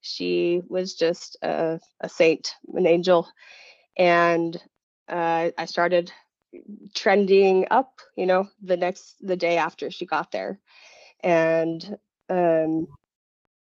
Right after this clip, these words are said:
yeah, yeah, she was, she was awesome. Uh, so anyways, the, the leak did fix itself. The meningitis, uh, resolved with, uh, antibiotics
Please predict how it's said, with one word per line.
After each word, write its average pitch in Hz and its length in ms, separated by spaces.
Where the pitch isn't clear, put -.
yeah, 170 360
yeah, 151 160
she 180 220
was, 175 500
she 180 180
was 175 160
awesome. 165 480
Uh, 175 580
so 185 160
anyways, 180 460
the, 170 460
the 190 160
leak 233 360
did 220 260
fix 214 300
itself. 202 640
The 175 120
meningitis, 185 1120
uh, 180 460
resolved 185 680
with, 175 240
uh, 202 220
antibiotics 180 720